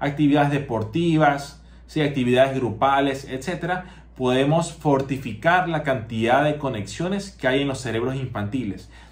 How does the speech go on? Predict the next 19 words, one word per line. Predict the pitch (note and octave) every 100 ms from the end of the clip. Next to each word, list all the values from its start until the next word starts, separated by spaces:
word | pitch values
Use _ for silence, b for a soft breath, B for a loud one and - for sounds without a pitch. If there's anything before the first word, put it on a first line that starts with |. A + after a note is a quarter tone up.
| -
De | A#2
esta | - D#3
manera, | D3+ D3+ D#3+
los | D#3 A#2
niños | D#3 F3 G3 F#3+
tendrán | A2+ B2 C#3+ C#3+
mayores | A#2 G#2+ B2+ D3
recursos | C3+ G#2+ E3 E3+ G3 F#3+ - B -
de | A#2
dónde | C3+ D#3+
poder | D#3 A#2 A#2+ C#3 C#3
tomar | B2+ C#3 F#3 -
para | C3+ C3+
generar | B2+ A2+ A2+ A#2+
sus | - B2+
actividades | A#2+ - G#2+ G2 A2 C#3 C3+
y |
sus | - A2
acciones. | G#2 - G#2 - - - -